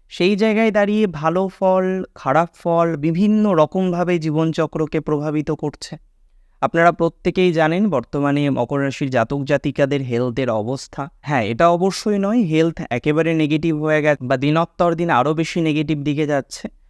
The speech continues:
তবে এটা অবশ্যই মানসিক শান্তির একটা অভাবের জায়গা, স্বাস্থ্যক্ষেত্রে কিন্তু লক্ষ্য করা যাচ্ছে।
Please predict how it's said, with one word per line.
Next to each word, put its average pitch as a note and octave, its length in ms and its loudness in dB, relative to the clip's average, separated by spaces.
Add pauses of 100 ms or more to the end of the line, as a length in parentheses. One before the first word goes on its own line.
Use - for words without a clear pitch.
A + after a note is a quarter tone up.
(100)
তবে E3+ 260 0
এটা G3 200 2
অবশ্যই F#3 720 0
মানসিক D#3+ 720 0
শান্তির C#3+ 520 -2
একটা C3 240 -4
অভাবের A2 540 -2
জায়গা, B2 440 2 (400)
স্বাস্থ্যক্ষেত্রে E3 1000 0
কিন্তু C3+ 320 -2
লক্ষ্য A2 360 -4
করা G#2 260 -4
যাচ্ছে। - 400 -10